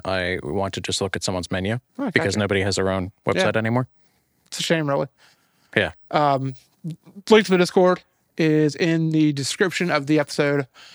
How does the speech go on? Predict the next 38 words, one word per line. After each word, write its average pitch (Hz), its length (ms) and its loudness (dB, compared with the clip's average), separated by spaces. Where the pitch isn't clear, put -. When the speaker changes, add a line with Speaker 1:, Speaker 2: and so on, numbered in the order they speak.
Speaker 2:
below, 139 440 0
so - 120 -4
you 147 120 0
can 135 60 -6
find 147 120 0
that 139 80 -2
there. 151 180 2
Join 160 300 0
us, - 320 -4
have 151 160 0
conversations 147 560 -2
with 151 120 0
us. 147 240 0
Um, 131 260 0
tell 160 180 2
Michael 143 220 0
to 139 60 0
shut 139 160 -2
the - 40 -20
fuck 143 140 2
up 151 240 0
in 165 80 -2
the 147 80 0
Discord, 156 380 0
just 165 140 -2
because. 151 320 2
Speaker 1:
Pander 127 180 4
Speaker 2:
If 135 60 8
you 214 40 8
Speaker 1:
to, 240 60 6
Speaker 2:
look - 80 4
Speaker 1:
pander 151 240 4
to 131 60 4
Max 120 280 2
about 110 200 2
Armored 107 260 0
Core 107 160 2
six. - 320 -2